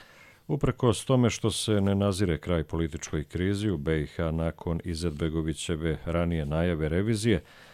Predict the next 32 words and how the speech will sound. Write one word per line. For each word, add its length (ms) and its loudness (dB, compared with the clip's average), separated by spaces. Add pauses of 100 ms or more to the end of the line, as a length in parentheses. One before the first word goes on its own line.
(180)
međunarodna 580 4
zajednica 680 2
još 420 2
ne 120 4
reaguje 540 4
na 340 -2
najozbiljniji 720 0
problem 580 2
od 160 2
potpisivanja 1000 0
Dejtonskog 680 -2
sporazuma. 680 -4 (760)
Predsjednik 460 2
Republike 520 0
Srpske 560 0
Milorad 400 6
Dodik 320 4
istakao 580 2
je 160 4
da 260 4
ne 160 4
treba 320 2
učestvovati 840 2
u 100 2
radu 260 4
B 200 2
H 140 -2
institucija 840 -2
dok 300 -4
na 100 -2
dnevnom 480 0
redu 360 2